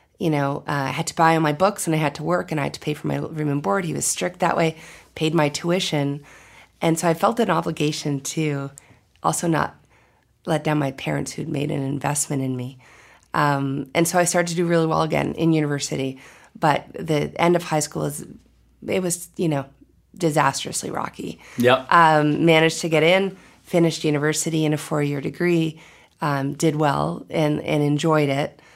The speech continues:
Speaker 1: for the most part. I always worked during university, which I think, um, you know, I was a, a waitress. I was, uh, you know, I waitressed every night in bars. Um,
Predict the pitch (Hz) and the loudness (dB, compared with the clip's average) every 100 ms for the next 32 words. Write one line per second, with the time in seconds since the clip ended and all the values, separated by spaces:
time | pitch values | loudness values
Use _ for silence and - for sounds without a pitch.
0 | - - 262 208 160 - 156 147 - 156 | -20 -4 0 2 2 0 -2 -2 0 2
1 | 151 - 165 175 165 151 - - - - | 2 2 2 2 0 -2 -4 -10 -10 -2
2 | 170 180 175 170 175 196 196 202 208 - | 0 2 0 0 -4 -4 -2 -2 -6 -18
3 | - - - - 156 151 156 151 - - | -20 -14 -8 0 0 2 0 -2 -6 -12
4 | 160 147 139 139 139 143 - _ _ _ | -6 -2 -2 -4 -6 -12 -20 _ _ _
5 | - 156 147 147 143 139 131 - _ - | -4 0 2 0 -2 -4 -6 -10 _ -6
6 | 143 139 156 160 180 160 - - 147 139 | -4 -2 0 0 0 -2 -4 -8 -8 -6
7 | 139 135 - - - 175 - _ _ _ | -8 -8 -6 -4 -4 -10 -16 _ _ _
8 | _ _ - 277 - 151 139 143 147 147 | _ _ -18 -14 -4 -2 -2 0 2 0
9 | 156 147 151 143 143 135 143 147 151 147 | 0 -6 -4 -2 0 -2 0 4 4 4
10 | 143 - - - - - - 147 139 135 | -2 -10 -20 -20 -20 -12 -2 0 0 -2
11 | 143 - | -6 -8